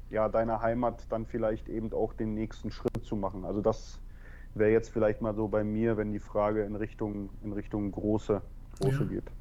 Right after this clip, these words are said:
Speaker 2: Und, ja, vielleicht könnt ihr da auch nochmal reingehen, ähm, Nachwuchsleistungszentrum. Ihr beide wart ja bei Braunschweig nach meinen Recherchen auch unterwegs. Ähm, wie war das dann so, dieser Unterschied, Nachwuchsleistungszentrum als Trainer, dann normal, ich sag mal,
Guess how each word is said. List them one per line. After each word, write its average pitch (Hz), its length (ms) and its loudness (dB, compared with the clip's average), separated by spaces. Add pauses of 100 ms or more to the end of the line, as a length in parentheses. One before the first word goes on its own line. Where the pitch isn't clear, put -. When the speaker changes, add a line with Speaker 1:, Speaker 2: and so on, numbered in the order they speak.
(280)
Speaker 2:
Und, 147 260 6
ja, 156 240 8
vielleicht 135 320 2
könnt 156 180 10
ihr 147 100 10
da 143 200 4
auch 143 140 4
nochmal 151 200 6
reingehen, 147 460 6
ähm, 139 460 4
Nachwuchsleistungszentrum. 151 1080 6
Ihr 143 140 4
beide 156 260 10
wart 160 160 8
ja 160 80 12
bei 147 220 10 (240)
Braunschweig 175 600 10
nach 170 100 8
meinen 170 200 12
Recherchen 175 600 10 (540)
auch 165 200 10
unterwegs. 165 720 10
Ähm, 147 560 10 (300)
wie 147 140 12
war 156 120 12
das 170 160 8
dann 170 160 10
so, 175 320 12
dieser 143 320 6
Unterschied, 165 680 8 (120)
Nachwuchsleistungszentrum 160 1300 6
als 160 240 4
Trainer, 156 260 6
dann 143 580 2
normal, 139 380 4
ich - 60 -6
sag 135 160 0
mal, 135 220 2